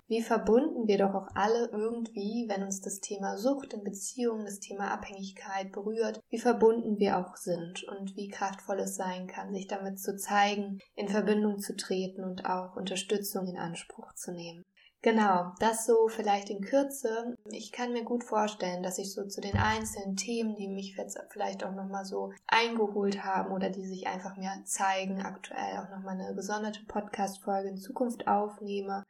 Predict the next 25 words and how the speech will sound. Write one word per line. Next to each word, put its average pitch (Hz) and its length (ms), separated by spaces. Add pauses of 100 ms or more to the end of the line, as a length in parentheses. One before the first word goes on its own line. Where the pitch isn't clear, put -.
(120)
Aber 214 200
ich 226 160
möchte 233 420
vor - 160
allen 214 160
Dingen 214 220
heute 214 600 (400)
das 196 320
Thema 202 680 (480)
des 196 240
Potenzials 196 1080
in 196 120
der 196 100
Suchtbeziehung 190 760
nochmal 185 320
so 196 60
ein 196 120
bisschen 214 560
näher 202 360
beleuchten, 196 1000 (560)
weil 214 480
auch 226 180 (140)
das 240 400
etwas 226 400
ist, 240 600